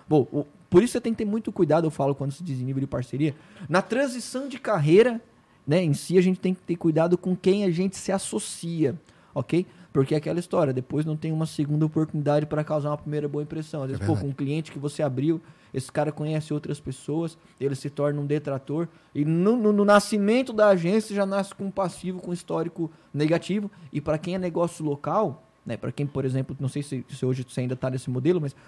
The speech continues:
Speaker 1: pra quem é negócio local, foca na cidade, na região, isso prejudica muito. Agora, se a gente fosse tra-, for tratar, então, sobre a tua transição de, de carreira, assim, pra, é, é, fechar também esse ponto que eu considero muito importante. O que que você considera, cara, assim, que um empresário, ô Jackson,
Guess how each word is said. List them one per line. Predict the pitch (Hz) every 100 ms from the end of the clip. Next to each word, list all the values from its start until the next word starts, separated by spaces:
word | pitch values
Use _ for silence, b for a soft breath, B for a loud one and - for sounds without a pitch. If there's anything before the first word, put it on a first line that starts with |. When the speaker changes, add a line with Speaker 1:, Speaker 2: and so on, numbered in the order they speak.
| B
Speaker 1:
pra | 135
quem | 127
é | 160
negócio | 151 160 156
local, | 131 - 165 - B
foca | - 147 151
na | 143
cidade, | - 127 127 156 170
na | 147
região, | 123 120 156 139 B
isso | - 165
prejudica | 170 165 156 156
muito. | 185 120 - b b
Agora, | -
se | 156
a | 254
gente |
fosse | - 254 -
tra-, | 220
for | 208 202 202
tratar, | 180 156 190
então, | 190
sobre | 190 - 180
a | 180
tua | 185
transição | 180 180 208 185 - 180 196
de, | 185 180 180
de | 165 165
carreira, | - 185 139 120
assim, | 123 127
pra, | 127 135 - B -
é, | 117 - _
é, | 80
fechar | 127 156 -
também | 151 147 143
esse | 147 -
ponto | 139 147
que |
eu | 151
considero | 147 147 143
muito | 147 151
importante. | 160 156 - - _ b b b
O | b
que | 349
que | -
você | 359
considera, | 220 208 135 139 143
cara, | 127 123
assim, | 123 156
que | 151
um | 143
empresário, | 143 123 117 127 127 120
ô | 120
Jackson, | 117 117